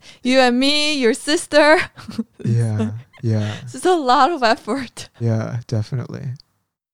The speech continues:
Speaker 2: I, like I was telling you earlier, that's why I think if you're gonna have kids, it's early, is the big side about, like, you accidentally having kids early or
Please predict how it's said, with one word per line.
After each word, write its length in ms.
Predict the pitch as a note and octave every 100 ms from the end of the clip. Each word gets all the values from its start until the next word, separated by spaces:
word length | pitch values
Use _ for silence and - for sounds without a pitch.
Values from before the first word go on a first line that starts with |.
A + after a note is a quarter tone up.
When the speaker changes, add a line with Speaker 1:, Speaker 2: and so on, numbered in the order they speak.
| _ _ _ -
Speaker 2:
I, 60 | C#3
like 240 | D3 C#3
I 40 | C#3
was 100 | B2
telling 240 | C#3+ C3+
you 60 | A#2+
earlier, 180 | A#2+
that's 180 | A2+ A2+
why 100 | C3
I 40 | A2+
think 260 | C#3 A#2
if 120 | A#2+
you're 80 | B2+
gonna 100 | A#2
have 160 | A2 G#2+
kids, 380 | - A#2+ A#2 A#2+
it's 120 | A#2
early, 340 | A#2 A2+ A#2+ -
is 260 | C3+ B2+ - _ _ _ _ _
the 60 | C#3+
big 320 | A#2 E3 E3+
side 360 | - D#3+ D#3+ C#3+
about, 320 | A2+ A2 G#2+
like, 280 | A2 A2+ - _ _ _ _ _ _ _ -
you 100 | A#2+
accidentally 540 | C#3 C#3 C3+ C#3 C#3 C#3
having 240 | C3 B2
kids 260 | C3+ B2 B2
early 340 | B2 A#2+ B2
or 400 | - A2+ G#2+ A#2+